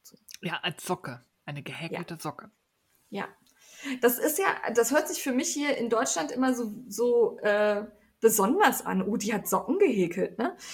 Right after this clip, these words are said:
Speaker 1: Aber dadurch, dass ich ja diese Knitcrate-Box bekomme, ähm, da ist ja immer auch eine Häkelsockenanleitung drin. Also, äh, bei den Amis scheint das ganz normal zu sein,
Speaker 2: Ah.
Speaker 1: dass man Socken häkelt.
Speaker 2: Okay.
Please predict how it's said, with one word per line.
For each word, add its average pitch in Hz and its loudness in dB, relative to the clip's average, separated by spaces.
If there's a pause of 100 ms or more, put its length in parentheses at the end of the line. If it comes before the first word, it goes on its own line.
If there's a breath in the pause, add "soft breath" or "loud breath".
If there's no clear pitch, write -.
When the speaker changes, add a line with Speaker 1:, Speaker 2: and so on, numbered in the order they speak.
(220 loud breath)
Speaker 1:
Aber 214 4
dadurch, 233 2
dass 247 -2
ich 240 -6
ja 233 2
diese 202 0
Knitcrate-Box - -4
bekomme, - -6 (400 loud breath)
ähm, 247 4
da 247 4
ist 233 2
ja 294 2
immer 277 2
auch 262 0
eine 269 2
Häkelsockenanleitung 214 -2
drin. 208 -2
Also, 220 0
äh, 208 -2
bei 208 0
den 208 0
Amis 269 0
scheint 294 0
das 262 -2
ganz 262 -2
normal 240 0
zu 226 -8
sein, 180 -2
Speaker 2:
Ah. 208 0
Speaker 1:
dass - -4
man 190 -4
Socken 190 -4
häkelt. 185 -4
Speaker 2:
Okay. 180 -10